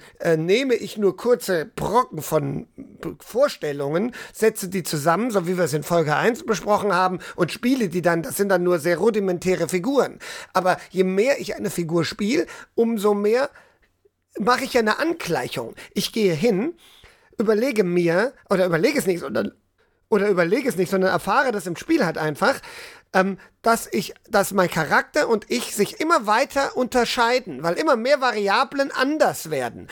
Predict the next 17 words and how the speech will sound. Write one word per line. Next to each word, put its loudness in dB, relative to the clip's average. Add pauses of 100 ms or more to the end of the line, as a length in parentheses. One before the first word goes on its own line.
(200)
Also 2 (340)
mein 2
Charakter 0 (960)
ist 0
eher 2
besonnen 0
und -4
ruhig. -2 (380)
Ich -2 (840)
bin 2
spontan 0
und -2
energetisch. -2 (920)
Ich -2
liebe 2
gutes -2
Essen. 0